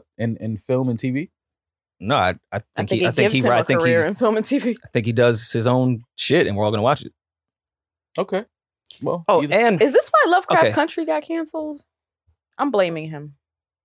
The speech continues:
Speaker 2: What did, what did
Speaker 1: Blaming
Speaker 2: he have to do with that?
Speaker 3: His sister. Well, all this was going down.
Speaker 2: Isn't his whole family in that shit you were saying?
Speaker 3: It, well, yeah, his whole family is, like, in the industry, but his
Speaker 2: Oh.
Speaker 3: sister was Lovecraft Country. It got, it won Emmys and got canceled. I think it's because of him.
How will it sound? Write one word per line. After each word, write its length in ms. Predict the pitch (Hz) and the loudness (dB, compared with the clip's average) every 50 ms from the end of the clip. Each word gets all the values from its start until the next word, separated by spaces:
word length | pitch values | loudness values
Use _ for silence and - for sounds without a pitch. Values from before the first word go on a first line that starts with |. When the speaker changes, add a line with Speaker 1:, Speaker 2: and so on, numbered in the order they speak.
| _ _ _ _ _ | _ _ _ _ _
Speaker 2:
What 220 | 131 117 127 151 | -4 2 2 2
did, 140 | 165 147 117 | 2 2 0
what 160 | 110 127 147 | 2 0 0
did 60 | 143 | 2
Speaker 1:
Blaming 20 | 165 | 2
Speaker 2:
he 40 | 175 | 2
have 80 | 151 123 | 2 2
to 40 | 117 | 0
do 100 | 101 104 | -4 -4
with 100 | 95 - | -4 -4
that? 120 | - - - _ _ _ _ _ _ _ _ _ - | -6 -8 -8 _ _ _ _ _ _ _ _ _ -12
Speaker 3:
His 220 | 202 214 214 - | -10 -10 -10 -6
sister. 500 | - 277 302 - - 185 131 120 139 147 - | -6 -6 -6 -2 -2 -2 -2 -2 -4 -6 -2
Well, 140 | 170 165 165 | 0 2 2
all 100 | 185 208 | 2 0
this 140 | 220 - | -2 -8
was 100 | 190 190 | -10 -10
going 240 | 196 202 208 196 185 | -4 -2 -2 -2 2
down. 400 | - 220 254 262 208 156 143 151 | 2 0 0 0 -2 -6 0 0
Speaker 2:
Isn't 160 | 151 190 240 | 0 2 2
his 120 | 240 233 185 | 0 2 4
whole 160 | 185 202 196 | 4 4 4
family 360 | - - 190 214 214 214 214 | 2 0 0 0 0 0 0
in 60 | 214 | 0
that 120 | 202 196 196 | 0 -2 -2
shit 220 | - 214 226 - - | -2 -2 -4 -4 -4
you 80 | 180 185 | -4 -4
were 60 | 180 | -4
saying? 280 | 190 202 202 208 190 - _ _ _ _ _ _ _ _ | -4 -4 -6 -6 -8 -10 _ _ _ _ _ _ _ _
Speaker 3:
It, 280 | - - - 185 - - | -10 -6 -4 -4 -4 0
well, 320 | 175 180 175 165 147 - _ | 4 4 4 4 2 -2 _
yeah, 200 | 170 185 175 196 | 0 0 2 2
his 120 | 190 - | 2 2
whole 140 | - 165 143 | 2 0 2
family 300 | - 180 165 151 143 143 | 2 0 0 0 0 -2
is, 100 | 135 - | 0 0
like, 140 | 123 117 - | -2 -2 -2
in 160 | 131 135 117 | -4 -4 -2
the 140 | 110 - - | -4 -4 -2
industry, 500 | 160 185 135 143 - - - 82 85 - | -2 -2 -2 -4 -6 -8 -8 -10 -8 -6
but 140 | - 143 165 | -8 0 2
his 80 | 170 - | 2 4
Speaker 2:
Oh. 60 | 190 | 4
Speaker 3:
sister 280 | 208 294 - - 156 135 | 2 0 0 0 -2 -2
was 160 | 127 156 151 | -2 -2 0
Lovecraft 460 | 160 170 180 - - 180 180 - _ | 0 0 0 2 2 2 2 0 _
Country. 360 | 233 240 214 - 139 127 123 | -10 -10 -10 -8 -6 -4 -4
It 60 | 139 | 0
got, 140 | 160 180 165 | 0 0 0
it 180 | - - - 147 | 0 -4 -8 -6
won 220 | 170 202 208 202 | -2 -2 -2 0
Emmys 340 | - - 262 202 135 123 117 | 0 -2 -4 -2 -4 -4 -4
and 120 | 135 143 | -2 0
got 160 | 165 165 185 - | 0 0 0 0
canceled. 380 | - 240 202 185 - - - | -4 -6 -8 -6 -10 -8 -6
I 120 | - - 214 | -6 -6 -6
think 180 | - 311 330 | -10 -12 -12
it's 120 | 320 302 - | -12 -14 -14
because 240 | 254 - 254 233 | -10 -8 -8 -8
of 100 | 226 226 | -6 -8
him. 180 | 220 175 156 | -10 -12 -14